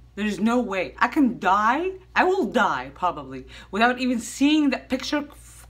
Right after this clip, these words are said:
completely formed. But I'm so determined إن الصورة دي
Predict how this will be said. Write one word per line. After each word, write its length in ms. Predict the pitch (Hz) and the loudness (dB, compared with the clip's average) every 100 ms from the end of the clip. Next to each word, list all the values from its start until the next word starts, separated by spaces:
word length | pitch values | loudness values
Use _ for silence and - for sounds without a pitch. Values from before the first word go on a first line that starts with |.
| - | -10
completely 400 | 214 247 254 269 | -6 -4 -2 -4
formed. 480 | - 226 302 370 - - - - - - - | 0 2 2 -4 -12 -20 -20 -20 -20 -20 -20
But 220 | 175 220 220 - | 2 2 2 2
I'm 260 | 226 233 | 2 4
so 460 | 233 - - 349 381 330 | 0 -2 4 6 6 4
determined 680 | - 285 294 233 165 143 143 - - - - 208 | 2 2 4 2 -2 -8 -10 -18 -20 -20 -12 2
إن 100 | 240 | 2
الصورة 460 | 247 - 339 339 | 2 2 4 6
دي 260 | 277 294 381 | 4 4 2